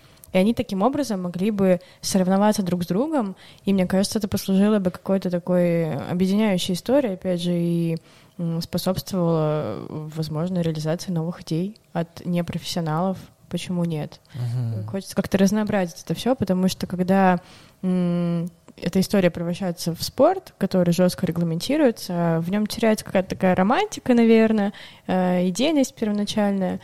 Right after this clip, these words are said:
Speaker 2: Задор
Speaker 1: Да,
Speaker 2: такой.
Speaker 1: задор,
Speaker 2: Мгм.
Speaker 1: горящие глаза, это всё
Speaker 2: Да.
Speaker 1: проходит, ты просто жёстко ре-, строго по регламенту идёшь и пытаешься ему соответствовать. А мнение судей ещё как бы заранее предугадать, э, не всегда удаётся.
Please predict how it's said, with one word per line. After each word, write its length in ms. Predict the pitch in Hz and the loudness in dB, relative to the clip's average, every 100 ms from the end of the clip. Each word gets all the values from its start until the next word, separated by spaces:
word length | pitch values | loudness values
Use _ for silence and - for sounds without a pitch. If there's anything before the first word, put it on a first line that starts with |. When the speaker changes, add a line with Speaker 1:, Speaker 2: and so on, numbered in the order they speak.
| - | -6
Speaker 2:
Задор 480 | 123 135 123 127 104 | -2 0 0 0 -2
Speaker 1:
Да, 60 | |
Speaker 2:
такой. 500 | 120 151 226 - 214 | -6 -4 -2 0 -2
Speaker 1:
задор, 380 | 196 202 233 240 | -4 -4 -2 -2
Speaker 2:
Мгм. 80 | 143 | -2
Speaker 1:
горящие 440 | 202 202 196 202 | -2 -2 -4 -4
глаза, 300 | 185 185 214 | -2 2 2
это 100 | 202 | 2
всё 120 | - | -2
Speaker 2:
Да. 60 | 120 | -4
Speaker 1:
проходит, 440 | - - 240 214 | -6 -4 -4 -4
ты 80 | - | -8
просто 560 | 170 180 190 - 175 165 | 0 2 2 2 2 4
жёстко 840 | 175 185 - 175 160 156 156 160 - 165 | 4 2 0 0 2 2 2 0 0 -2
ре-, 300 | 160 143 165 | -2 -6 -8
строго 380 | - - 180 165 | -8 -2 0 0
по 120 | - | -2
регламенту 540 | 165 170 170 160 160 165 | -2 0 -2 -4 -4 -2
идёшь 420 | 175 240 - - | 0 0 -2 -6
и 80 | 156 | -6
пытаешься 560 | - 170 170 - - | -4 0 0 -2 -4
ему 120 | 165 | -4
соответствовать. 640 | 160 175 - 208 - 185 170 - - - | -4 -4 -2 -4 -2 -4 -4 -8 -20 -6
А 100 | 170 | -2
мнение 360 | 180 190 190 185 | 0 2 2 0
судей 280 | - 233 220 | 0 0 0
ещё 160 | - 185 | 0 -2
как 100 | 175 | 0
бы 100 | 170 | 0
заранее 360 | 180 180 175 170 | 2 2 0 -2
предугадать, 760 | 175 170 170 180 220 220 - | -4 -2 0 2 0 -2 -6
э, 220 | 185 175 175 | -2 0 0
не 160 | 180 | 0
всегда 360 | - 196 180 170 | -2 -2 2 2
удаётся. 600 | 156 160 202 262 - | 2 0 0 -4 -8